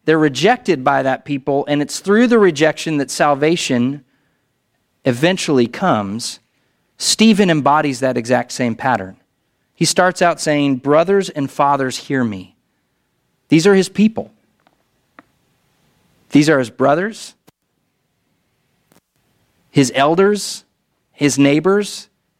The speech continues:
This is his hometown. These are his people. And it's them that he is called to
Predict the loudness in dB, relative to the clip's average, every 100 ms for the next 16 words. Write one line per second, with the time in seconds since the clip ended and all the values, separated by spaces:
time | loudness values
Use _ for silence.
0 | _ _ _ _ _ _ -2 0 2 2
1 | 2 0 0 -4 -4 -4 -8 _ _ _
2 | _ _ _ -2 0 2 2 0 -2 -4
3 | -6 -6 -14 _ _ _ _ _ _ _
4 | _ _ _ _ _ _ _ _ _ _
5 | _ _ _ _ _ _ _ _ -2 0
6 | 2 0 -2 -4 -4 -10 -16 _ _ _
7 | _ _ _ _ -6 0 2 2 0 -2
8 | -2 0 0 0 0 2 0 -2 0 0